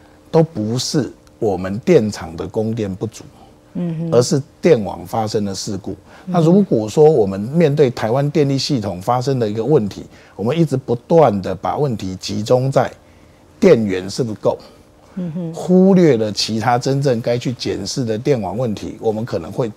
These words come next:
Speaker 1: 误诊。
Speaker 2: 嗯哼。
Speaker 1: 没有做出正确的判断，那这个社会花了很多时间的讨论，也都没有集中在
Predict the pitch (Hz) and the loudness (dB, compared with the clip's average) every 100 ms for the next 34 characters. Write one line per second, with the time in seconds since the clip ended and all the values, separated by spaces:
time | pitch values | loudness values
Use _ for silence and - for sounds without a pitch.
0 | _ - 123 87 - - _ _ _ 196 | _ -2 -2 -4 -12 -14 _ _ _ -10
1 | 170 165 170 170 170 _ _ - 113 170 | -8 -6 -8 -8 -12 _ _ -8 2 4
2 | 123 165 139 147 143 156 147 143 117 113 | 4 2 2 2 0 2 2 4 2 2
3 | 135 110 127 107 - - _ - - 160 | 0 0 2 2 0 -20 _ -10 -2 2
4 | 170 151 170 160 120 156 147 113 98 135 | 4 4 4 4 4 4 4 4 0 -2
5 | 110 123 123 110 95 87 117 101 98 104 | -2 -2 -2 -2 -4 -2 0 0 -2 -4
6 | 123 120 127 104 101 107 117 127 131 135 | -4 -2 -4 -4 -8 -6 -2 0 0 0
7 | 101 | 0